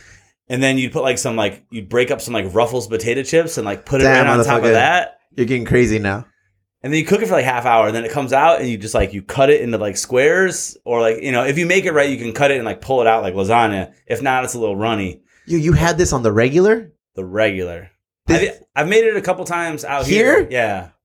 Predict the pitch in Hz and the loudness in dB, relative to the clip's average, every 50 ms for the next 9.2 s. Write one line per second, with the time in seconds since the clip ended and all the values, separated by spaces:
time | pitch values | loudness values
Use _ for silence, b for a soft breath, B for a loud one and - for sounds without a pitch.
0 | _ _ _ - 208 208 - 165 - - _ - - - - 202 170 185 185 175 | _ _ _ -20 -18 -16 -16 -18 -20 -18 _ -12 -6 -2 0 0 2 2 0 0
1 | 196 196 196 151 175 156 147 135 - - 170 165 143 120 110 104 101 - 127 120 | 0 -2 -4 -4 -4 -6 -8 -8 -6 -6 -4 -4 -4 -4 -6 -6 -6 -4 -2 -2
2 | - - - - 226 - 214 220 196 - - - 240 233 226 220 202 - 208 208 | 0 0 0 0 0 0 0 -2 -4 -4 -4 -4 -4 -4 -4 -6 -2 -2 -2 -2
3 | 208 190 214 233 214 - - - - 262 294 277 202 143 - - - 147 170 175 | -2 0 2 2 0 0 -2 -2 -2 0 0 0 -2 -2 -4 -6 -2 0 2 2
4 | 143 120 107 101 98 98 - 160 170 185 202 208 202 - 226 220 220 151 147 143 | 2 2 0 -2 -4 -2 2 2 4 4 4 2 2 2 2 2 2 2 2 2
5 | - - - 285 269 - - 165 143 131 139 147 139 123 233 180 160 147 - 151 | 2 0 0 -2 -6 -4 0 2 2 4 4 2 2 0 0 0 0 0 -2 -6
6 | 147 - - 143 139 139 135 135 120 117 113 113 107 95 113 110 107 104 101 95 | -8 -4 -2 -2 0 0 0 0 2 4 4 4 2 2 0 0 0 0 0 -2
7 | 95 90 - - 117 113 113 113 104 92 90 - - - 110 101 101 92 90 87 | -4 -6 -6 -4 -2 -2 -2 -2 -2 -4 -6 -6 -6 -8 -6 -6 -6 -6 -6 -6
8 | 85 95 - - - 110 104 110 113 113 - - - 120 113 123 123 117 113 110 | -8 -8 -10 -10 -6 -2 -2 -2 -2 -2 -6 -10 -8 -8 -8 -8 -10 -10 -10 -8
9 | 127 - - | -10 -10 -12